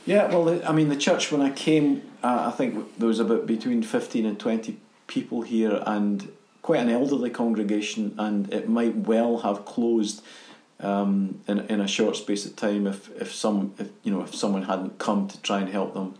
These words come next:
turn around. And so, um, for the first couple of years, I mean, it's, it's, it, it has been, um, hard work, um, uh, but I mean, we've seen, uh, growth. We've seen, uh, we've,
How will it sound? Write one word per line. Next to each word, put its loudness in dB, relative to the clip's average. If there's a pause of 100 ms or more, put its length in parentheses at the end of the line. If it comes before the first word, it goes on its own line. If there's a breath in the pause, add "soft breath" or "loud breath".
(120)
turn -6
around. 0 (680 loud breath)
And 2
so, 4
um, 2
for -2
the 2
first -4
couple 0
of 4
years, 4
I 2
mean, 4
it's, -4
it's, 0 (120)
it, -4
it -4
has 2
been, 0 (340)
um, 0
hard 2
work, 2 (760 loud breath)
um, 2 (1400 loud breath)
uh, 4
but 2
I 0
mean, 4
we've 2
seen, 0 (340)
uh, -4
growth. 2
We've -6
seen, 0
uh, -4
we've, -6